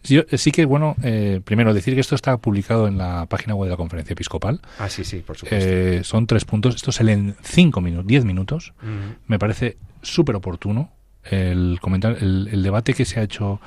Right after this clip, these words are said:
Speaker 1: me ha parecido extraordinariamente frívolo con la, el tema de la reproducción, de la maternidad subrogada,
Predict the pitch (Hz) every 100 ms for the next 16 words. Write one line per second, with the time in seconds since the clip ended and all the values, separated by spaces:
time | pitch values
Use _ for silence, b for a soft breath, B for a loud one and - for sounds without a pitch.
0 | B B B 110 110 107 113 107 101 -
1 | 113 101 139 135 113 95 - 107 113 123
2 | 135 117 104 98 92 92 90 87 101 101
3 | 98 92 90 87 95 117 95 95 87 107
4 | 98 98 92 87 90 87 92 101 - 92
5 | 87 95 107